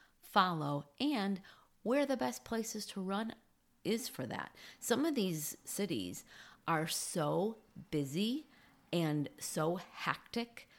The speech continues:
with the driving that you're, you're gonna have a very hard time getting any mileage in or getting, uh, any kind of run in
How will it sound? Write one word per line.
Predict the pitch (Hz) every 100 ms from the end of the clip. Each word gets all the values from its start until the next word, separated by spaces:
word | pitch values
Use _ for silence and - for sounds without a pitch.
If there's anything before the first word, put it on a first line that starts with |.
| _
with | 165 170
the | 160
driving | 120 147 127 139 175 202 214 - - - -
that | 147 160 147 147 143 -
you're, | 156 170 190 208 160 - _ -
you're | 151 165 165
gonna | 185 180
have | 160 156 139
a |
very | 139 151 165 196 175
hard | 156 139
time | - 151 147 147 127 - - - _ -
getting | 151 160 143
any | 143 190
mileage | 180 143 143 143 139 143
in | 143
or | 139
getting, | 135 135 147 143 -
uh, | - 127 98 - - - - -
any | 185 185
kind | 175 170 160
of | 139 135
run | 151 160 180 -
in | 165 139 135 135